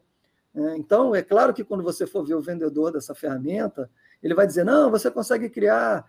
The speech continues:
redes sociais." Você, você consegue. Agora, claro que toda vez que você pensa em redes sociais, você pensa no Facebook, no Instagram, ou no TikTok. Dá pra ter bilhão de usuários, é, é, simultâneos com essas ferramentas? Não dá.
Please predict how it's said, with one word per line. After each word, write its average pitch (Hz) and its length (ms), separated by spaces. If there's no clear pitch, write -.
redes 233 440
sociais." 185 640
Você, 151 200
você 175 240
consegue. - 640
Agora, 175 300
claro - 280
que - 220
toda 226 220
vez 214 120
que - 60
você 208 80
pensa 196 280
em 170 40
redes 190 200
sociais, 202 360
você 208 80
pensa 196 260
no 190 80
Facebook, 196 680
no 185 120
Instagram, 190 640
ou 175 240
no 202 160
TikTok. 190 800
Dá 202 160
pra 226 200
ter 175 520
bilhão 240 540
de 214 100
usuários, 185 760
é, 156 140
é, 165 120
simultâneos 202 800
com - 100
essas 196 240
ferramentas? 170 640
Não 247 180
dá. - 300